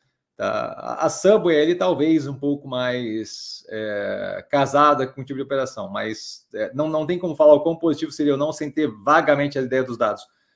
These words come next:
Quem vai ter essa ideia antes de qualquer outra pessoa, justamente, se tiver algum tipo de negociação, a gente tem a abertura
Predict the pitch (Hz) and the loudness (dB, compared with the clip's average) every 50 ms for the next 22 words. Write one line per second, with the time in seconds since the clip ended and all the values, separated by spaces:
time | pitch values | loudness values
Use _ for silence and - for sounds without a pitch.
0 | _ _ _ _ _ - 190 208 190 196 180 - 175 160 147 - 156 143 135 135 | _ _ _ _ _ 6 6 8 8 6 6 6 2 0 0 0 -2 0 2 2
1 | 135 123 120 147 160 185 202 190 - 139 147 143 143 139 143 139 139 143 151 170 | 2 2 2 2 2 2 2 0 0 -4 -2 -2 0 0 0 -4 -4 -4 -6 -6
2 | 165 - 185 165 - 180 160 131 123 - - - - 156 139 160 170 175 170 143 | -4 -4 -6 -4 -2 -4 -4 -4 -8 -10 -14 -6 -6 -2 0 2 2 2 2 0
3 | 151 143 143 139 131 131 143 143 143 147 143 151 151 - - 190 208 202 _ _ | -2 -4 -6 -8 -8 -6 -6 -2 -2 -2 -4 -4 -8 -6 -6 -6 -8 -8 _ _
4 | _ _ _ _ _ _ - 143 143 143 139 147 165 170 170 160 160 170 156 143 | _ _ _ _ _ _ -4 -4 -4 -4 -4 -2 0 2 2 4 4 2 2 2
5 | - - 170 180 151 120 107 - | -4 -2 0 0 2 0 -2 -2